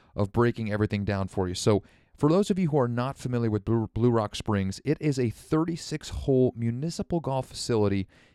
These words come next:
in Vallejo, California, not far off, uh, from the junctions of Highways eighty and thirty-seven, very close to the Six Flags amusement park. I think Marine World, uh, is what they call it.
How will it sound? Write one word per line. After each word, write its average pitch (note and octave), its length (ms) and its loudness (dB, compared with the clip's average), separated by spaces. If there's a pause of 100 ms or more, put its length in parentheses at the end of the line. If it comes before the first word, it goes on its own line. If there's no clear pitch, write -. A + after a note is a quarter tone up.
in G#2+ 160 -4
Vallejo, B2 380 2
California, B2 540 -2
not B2+ 320 -4
far D#3 360 0
off, C3+ 280 -2 (420)
uh, G#2+ 300 4
from A#2+ 260 0
the A#2+ 80 2
junctions A2+ 560 -2
of G#2+ 200 -2
Highways A#2 580 -2 (140)
eighty C3+ 500 -2
and G#2 180 -4
thirty-seven, B2 840 -2
very C3+ 220 2
close C3+ 420 -2
to A2 460 2 (300)
the A2 100 0
Six - 320 -4
Flags A#2+ 380 -2
amusement A#2+ 440 -2
park. B2+ 240 -2
I - 40 -16
think - 180 -20
Marine A#2+ 340 0
World, C#3+ 300 0 (360)
uh, G#2 340 4
is A2+ 180 -2
what A2+ 100 -2
they A#2 80 0
call A#2+ 240 2
it. A#2 100 0